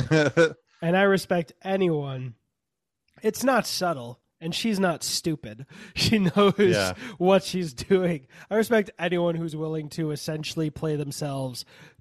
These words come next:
Speaker 2: but just a fucking piece of shit. <laughs> And she comes around later. Spoilers.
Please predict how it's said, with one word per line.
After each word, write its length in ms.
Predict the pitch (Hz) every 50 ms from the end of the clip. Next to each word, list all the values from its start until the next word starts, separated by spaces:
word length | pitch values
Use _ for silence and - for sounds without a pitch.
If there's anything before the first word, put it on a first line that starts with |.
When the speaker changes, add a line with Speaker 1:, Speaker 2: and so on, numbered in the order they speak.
| _ _ _ _
Speaker 2:
but 240 | 170 160 147 - _
just 300 | 143 165 170 156 - 156
a 100 | 131 120
fucking 760 | - - - - 165 143 - - 160 147 135 127 123 117 110 _ _ _ _ _ _ _ _ _ _ _ _ _ _ _ _ _ _ _ -
piece 320 | - 175 165 151 - 143
of 80 | 123 -
shit. 360 | - - 120 71 57 - _ - 165 - - - - -
<laughs> 0 |
And 680 | - 226 165 - 226 214 170 - 214 190 170 151 156 -
she 180 | _ - - 269
comes 280 | - - 262 226 190 151
around 400 | 160 143 143 139 143 139 127 117
later. 420 | 123 127 139 123 110 98 104 120 - _ _ _ _ _ _ _
Spoilers. 600 | - - - 120 117 113 107 98 92 101 - -